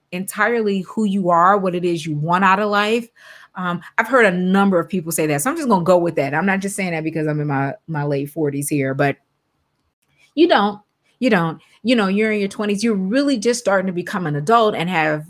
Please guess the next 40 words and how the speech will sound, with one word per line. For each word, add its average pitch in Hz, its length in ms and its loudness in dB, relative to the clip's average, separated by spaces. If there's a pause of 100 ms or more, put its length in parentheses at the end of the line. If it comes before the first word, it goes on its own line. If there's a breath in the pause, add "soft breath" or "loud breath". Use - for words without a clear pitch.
you 214 100 -6
know, 156 160 -2
redu-, 147 320 -4 (120)
adult 175 280 2
responsibilities 190 840 -2
and 147 100 -2
make 170 200 -4 (100)
adult 160 320 -2
decisions 185 480 -6
and 175 100 -10
things 190 240 -4
like 190 160 0
that. 190 240 -2 (280 soft breath)
So - 120 -4
you 254 160 -4
really, 247 420 -2 (320)
you're, 254 200 -2 (100)
you're, 254 160 -2 (140)
you're 240 100 -4
still 277 340 0
just 214 440 -2
kinda 240 320 2 (100)
at 214 140 0
the 156 80 -6
start 214 400 4
of 151 160 2
it. - 160 -6
So 196 100 -2
you're 196 180 2
not 262 240 2
really 226 220 2
a - 160 0
whole 202 320 4
person 285 360 0
yet 143 180 0
'cause 180 120 -12
you're 180 60 -8
not 185 180 0
entirely 190 400 0
sure 190 380 -4